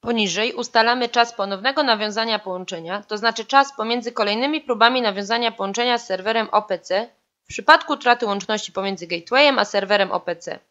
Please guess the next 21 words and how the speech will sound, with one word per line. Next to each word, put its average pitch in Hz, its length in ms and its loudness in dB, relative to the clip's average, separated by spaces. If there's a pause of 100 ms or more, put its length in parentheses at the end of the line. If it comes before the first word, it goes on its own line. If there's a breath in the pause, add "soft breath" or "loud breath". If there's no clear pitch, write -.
(760)
Ponadto 269 440 6
mamy 294 240 8
możliwość 285 440 4
określenia 247 480 0
nazwy 247 300 2
grupy 233 320 0
O 208 80 4
P 190 160 -2
C, 185 220 -2
która 320 320 4
zostanie 233 440 2
utworzona 202 440 -2
w - 40 -12
serwerze 196 480 -2
O 165 80 -2
P 160 160 -8
C 214 240 -4
na 285 160 2
potrzeby 202 480 0
odczytu 190 380 -6
danych. 165 360 -4